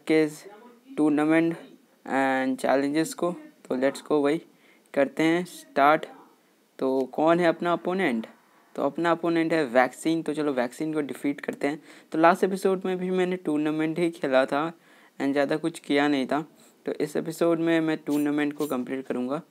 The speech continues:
तो वैक्सीन के पास कटाना है, तो फर्स्ट ट्रैक तो वैक्सीन का लगा। अब मैं दिखाता हूँ वैक्सीन को कि स्ट्राइक कैसे देते हैं। And ये देखो भाई, अपना नया एन्चांटमेंट काम कर रहा है, ये ले किक।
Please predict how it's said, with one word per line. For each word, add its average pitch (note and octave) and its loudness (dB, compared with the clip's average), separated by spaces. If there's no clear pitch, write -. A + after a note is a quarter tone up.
तो C3+ -8
वैक्सीन D#3+ -2
के F3 -2
पास D#3+ -2
कटाना C#3+ -2
है, C3 -2
तो C#3 0
फर्स्ट E3 -6
ट्रैक F3 0
तो D#3+ -2
वैक्सीन C#3 -2
का D3+ 0
लगा। C#3 0
अब C#3+ 0
मैं D3+ -2
दिखाता C3 -4
हूँ C3 -4
वैक्सीन B2 -4
को C3+ -6
कि C3+ -12
स्ट्राइक C3 0
कैसे C3+ -6
देते A#2+ -4
हैं। C#3 -4
And - -10
ये D#3+ 2
देखो C#3 2
भाई, D#3 2
अपना D3 0
नया C#3+ 2
एन्चांटमेंट C#3 -2
काम C3+ 0
कर B2 -2
रहा A#2 0
है, C#3 0
ये D3+ 2
ले D#3 0
किक। D3+ -2